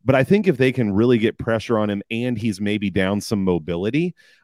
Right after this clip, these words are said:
I think that plays into what you say that the, the Bengals maybe sputter a little bit more on offense than they would if Burrow was all the way healthy and they were kind of in a groove for the season.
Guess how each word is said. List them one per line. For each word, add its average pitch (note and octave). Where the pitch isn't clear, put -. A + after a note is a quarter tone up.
I A#2+
think G3
that E3+
plays C3
into A#2
what A2+
you G#2
say A2+
that G2
the, G2+
the G#2+
Bengals A2+
maybe G2+
sputter G#2+
a F#2+
little G#2
bit G#2
more G#2
on F#2
offense F#2+
than G#2
they F#2+
would F#2+
if -
Burrow A2
was F#2+
all A2+
the A2
way G#2
healthy G2
and F#2
they F#2+
were F#2
kind G2+
of F#2
in G2+
a F#2
groove F2
for -
the E2+
season. E2